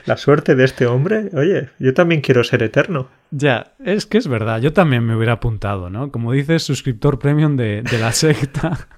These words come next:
Speaker 2: <laughs> para recibir las, las transcripciones y, y los ejercicios de, de esos accidentes, ¿no? <laughs>
Speaker 1: Así que, oye, pues nada, qué bonita historia. Bueno,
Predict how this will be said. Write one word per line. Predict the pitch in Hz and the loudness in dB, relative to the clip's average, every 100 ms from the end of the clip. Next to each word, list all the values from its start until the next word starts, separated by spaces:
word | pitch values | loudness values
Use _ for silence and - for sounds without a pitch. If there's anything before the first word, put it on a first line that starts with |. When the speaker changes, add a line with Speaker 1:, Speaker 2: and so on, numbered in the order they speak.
| _ _ | _ _
Speaker 2:
<laughs> | - - - - | -20 -18 -18 -2
para | 131 123 | 0 2
recibir | 120 - 127 151 | 0 0 2 2
las, | 147 135 - - | 2 2 -2 -8
las | 123 117 - | -4 -4 -2
transcripciones | 120 117 - 110 - 147 139 110 110 - | -2 -2 -2 -4 2 2 4 2 -2 -4
y, | 104 95 98 127 | -6 -4 -8 -8
y | 69 | -8
los | 110 117 | -4 -4
ejercicios | 123 123 113 - 135 147 135 101 | -4 -4 -4 -4 -4 0 0 -2
de, | 98 92 90 92 95 _ _ - _ _ _ _ | -8 -8 -8 -12 -16 _ _ -20 _ _ _ _
de | 120 | 0
esos | 123 135 | 2 2
accidentes, | 143 - 110 107 101 95 98 | 2 0 -4 -2 -4 -8 -10
¿no? | 143 - | -4 2
<laughs> | - 196 143 190 147 214 156 - - - - 143 - - - - - _ _ _ _ _ - - - - - | 4 4 4 2 -2 -2 -4 -4 -12 -18 -2 -2 -2 -12 -14 -18 -20 _ _ _ _ _ -14 -12 -12 -14 -4
Speaker 1:
Así | 139 - 143 135 | -2 0 0 4
que, | 143 139 - | 4 4 4
oye, | 135 135 | 6 6
pues | 120 123 | 4 2
nada, | 135 123 110 | 4 4 6
qué | 147 | 6
bonita | 156 139 135 123 | 6 6 4 2
historia. | - 139 135 139 139 - - - - | 2 2 4 4 2 -2 -16 -20 -2
Bueno, | 139 - | -2 -2